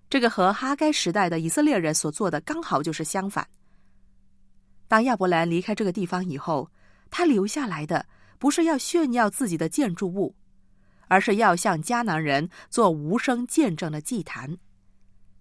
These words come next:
他并没有好像那些建造巴别塔的人一样的，要建造为自己扬名的塔和城。他为耶和华筑了一座坛，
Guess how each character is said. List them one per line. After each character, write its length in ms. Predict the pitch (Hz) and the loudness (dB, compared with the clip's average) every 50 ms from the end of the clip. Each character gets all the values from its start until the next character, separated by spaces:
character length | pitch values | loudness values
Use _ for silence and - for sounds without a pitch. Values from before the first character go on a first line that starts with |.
| - _ - - - _ - - | -20 _ -20 -20 -20 _ -10 -4
他 120 | - 214 | -2 0
并 200 | 208 - 254 220 | 2 4 4 4
没 120 | 185 175 190 | 4 4 4
有 160 | 208 180 170 | 4 2 2
好 240 | - - - 170 170 | 0 -2 -6 -4 -4
像 180 | - 226 202 | -2 -2 0
那 80 | 208 214 | 0 -2
些 340 | 190 - 214 202 190 196 - - - - _ | 0 0 2 2 2 2 0 -4 -20 -12 _
建 260 | - 302 294 220 185 | 2 2 4 4 2
造 220 | 175 226 190 156 151 | 2 2 0 0 0
巴 220 | - 247 254 277 | -4 -4 -4 -4
别 120 | - 190 | -4 -4
塔 140 | 185 - - | -6 -6 -6
的 80 | 151 151 | -8 -6
人 300 | 156 165 151 147 175 190 | -4 -4 -2 -2 -2 -2
一 80 | 208 | -2
样 200 | 233 254 208 170 | -2 -2 -2 -4
的， 180 | 151 156 - - _ _ _ _ _ _ _ _ - _ _ _ _ - | -6 -6 -8 -10 _ _ _ _ _ _ _ _ -20 _ _ _ _ -12
要 180 | 185 - 170 - | -10 -10 -10 -6
建 340 | - - 269 233 180 151 | -2 0 2 2 2 0
造 260 | 147 - 175 139 - - - - - - | -2 -2 -2 -2 -4 -6 -12 -20 -8 -2
为 180 | 214 240 214 185 | 2 2 2 2
自 180 | - - 196 | 2 0 -2
己 220 | 175 170 160 156 151 | -2 -2 -4 -4 -4
扬 240 | 160 143 160 214 | -4 -4 -4 -2
名 220 | 262 240 185 196 226 | -2 0 -2 -2 -2
的 100 | 202 175 _ | -4 -8 _
塔 400 | - - - 143 120 - - - | -10 -8 -6 -4 -6 -6 -8 -14
和 180 | - - 165 175 | -10 -6 -6 -6
城。 380 | 175 - - - 135 139 165 - _ _ _ _ _ _ _ _ _ _ _ _ _ _ _ _ _ _ _ _ _ _ _ _ _ _ _ _ _ - | -4 -6 -10 -10 -8 -10 -10 -12 _ _ _ _ _ _ _ _ _ _ _ _ _ _ _ _ _ _ _ _ _ _ _ _ _ _ _ _ _ -12
他 240 | - - 330 339 339 | -6 -2 2 2 4
为 180 | 330 330 247 202 | 4 4 2 2
耶 120 | 208 285 294 | 2 0 0
和 80 | 233 | 0
华 300 | 208 - - 170 160 180 | -2 0 2 2 2 2
筑 140 | 190 - 311 | 2 0 0
了 80 | 247 196 | 0 0
一 120 | 170 170 | -2 -4
座 160 | - - 190 | -4 -6 -6
坛， 400 | 180 - - 143 135 143 165 185 | -6 -8 -8 -8 -6 -4 -4 -6